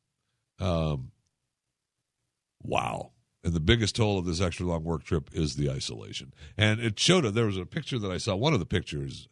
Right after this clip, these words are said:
over the, you know, with the past year or whatever, um, was them, uh,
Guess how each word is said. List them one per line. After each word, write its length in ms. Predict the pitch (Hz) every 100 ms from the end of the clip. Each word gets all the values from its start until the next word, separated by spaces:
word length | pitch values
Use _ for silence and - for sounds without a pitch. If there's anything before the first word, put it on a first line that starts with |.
| -
over 260 | 87 82
the, 140 | 76 67 - -
you 100 | 92
know, 80 | 73
with 120 | 67
the 40 |
past 380 | - 76 73 - _
year 360 | - 76 78 71
or 80 | 67
whatever, 440 | 71 67 67 67 - _ - - _ -
um, 520 | 110 98 92 82 73 - _ _ - _ _ _ _ _ _ _ _ _ -
was 640 | 101 98 92 85 76 - - _ _ _ _ _ _ 80
them, 440 | 85 92 82 78 -
uh, 400 | 73 67 58 53